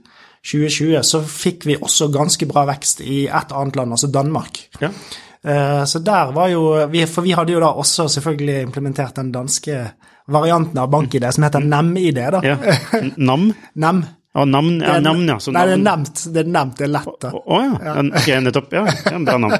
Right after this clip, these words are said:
Speaker 2: Nesten vips. Mm.
Speaker 1: Så, eh, så vi fikk også en betydelig vekst i Danmark, og der har vi også beholdt en del, eh, en del kunder, men der har det vært problemet at det, der har det offentlige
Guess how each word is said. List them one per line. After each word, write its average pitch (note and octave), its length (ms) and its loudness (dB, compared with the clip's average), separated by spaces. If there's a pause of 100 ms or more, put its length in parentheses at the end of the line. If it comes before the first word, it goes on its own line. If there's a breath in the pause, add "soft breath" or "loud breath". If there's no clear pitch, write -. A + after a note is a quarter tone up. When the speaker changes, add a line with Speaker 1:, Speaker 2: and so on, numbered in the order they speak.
Speaker 2:
Nesten B2 560 -2
vips. G#2+ 380 -6
Mm. C#3+ 340 2 (100)
Speaker 1:
Så, - 300 0
eh, D#3+ 1160 2
så E3 180 -4
vi E3+ 60 -6
fikk E3+ 340 -6
også D3 380 -2
en D3 180 -2
betydelig C#3 320 -4
vekst C#3 260 -4
i C3 60 -4
Danmark, C3+ 320 -2
og E3 80 0
der E3+ 160 4
har D#3 100 2
vi D#3+ 120 2
også C#3 260 -2
beholdt D3 320 -4
en C3+ 140 -8
del, B2 320 -4
eh, A#2 320 -6
en A#2+ 100 -10
del B2+ 160 -6
kunder, B2+ 300 -4
men C3+ 120 -2
der E3 160 4
har C3+ 100 0
det B2 100 -2
vært C3 160 -4
problemet D3 420 0
at - 120 -14 (120)
det, C#3 340 -2
der D3 120 0
har D3 100 0
det C#3 100 -6
offentlige C#3 540 -8